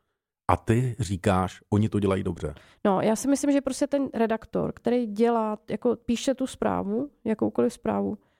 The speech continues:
Speaker 2: tak on ctí to, to řemeslo a ty, ty formální věci jakoby ctí. To si myslím, že jo.
Speaker 1: To znamená, nemáme tady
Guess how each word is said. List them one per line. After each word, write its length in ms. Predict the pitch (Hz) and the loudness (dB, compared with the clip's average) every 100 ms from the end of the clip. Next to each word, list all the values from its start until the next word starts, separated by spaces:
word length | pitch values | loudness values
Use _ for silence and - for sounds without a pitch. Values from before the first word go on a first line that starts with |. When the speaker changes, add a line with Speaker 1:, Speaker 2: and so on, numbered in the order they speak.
| _ _ _ | _ _ _
Speaker 2:
tak 180 | - 208 - | -2 -2 0
on 160 | 220 | -2
ctí 340 | 220 - - 220 | -2 -6 -2 -2
to, 240 | 220 220 - | 0 0 -2
to 100 | - | -2
řemeslo 520 | 220 208 202 - 214 - | 0 2 0 -2 -4 -4
a 40 | |
ty, 220 | - 214 | -4 -4
ty 120 | - | -2
formální 460 | 214 226 208 208 208 | -4 -2 0 0 0
věci 220 | 208 - | -2 -4
jakoby 300 | 208 - 202 | -8 -4 -6
ctí. 440 | 208 - 208 196 - _ _ _ | -6 -8 -8 -8 -10 _ _ _
To 80 | 202 | -4
si 120 | 220 | 0
myslím, 260 | 208 214 | 0 0
že 80 | 208 | -2
jo. 180 | 208 202 - _ _ _ | -2 -4 -10 _ _ _
Speaker 1:
To 80 | 117 | 2
znamená, 440 | 135 123 127 127 - | 4 4 2 2 0
nemáme 440 | 117 120 127 135 | 2 2 2 0
tady 480 | - 117 117 123 | 0 0 2 0